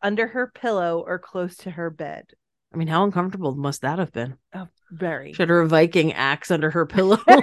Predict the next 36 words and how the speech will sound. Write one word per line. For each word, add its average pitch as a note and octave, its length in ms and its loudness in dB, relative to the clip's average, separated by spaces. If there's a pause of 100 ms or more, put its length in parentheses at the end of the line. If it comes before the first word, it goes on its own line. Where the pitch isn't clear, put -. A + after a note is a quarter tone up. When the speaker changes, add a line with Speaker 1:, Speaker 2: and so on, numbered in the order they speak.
(1300)
Speaker 2:
Ooh, C#4+ 200 -8
ow, G3+ 180 0
I D3+ 80 -6
forgot E3+ 260 -6
that's C#3+ 160 -10
where C#3 100 -8
I A#2+ 40 -10
put - 180 0 (340)
that. D4+ 200 4 (120)
Speaker 1:
<laughs> - 80 -18
My A3 140 -2
bad, E3 340 -2
my F#3 140 -2
bad. E3 400 -10
Speaker 2:
My G3 200 4
bad. D#3+ 320 6
I C#3 80 -2
gotta F3+ 160 0
put E3+ 120 0
my E3 180 0 (140)
axe D#3 380 -2
somewhere D3+ 300 -6
else. C3+ 320 -6 (560)
<laughs> - 540 -20
Weird D#3 340 -2
interior D3 460 -4
decorating. D3 640 0
<laughs> - 40 0
Speaker 1:
I B3+ 160 4
mean, C4+ 340 -2
you D4 100 -6
know, D4 300 0
it, D#4+ 360 0
you E4+ 80 0
know F#4+ 100 2
what? F4 160 0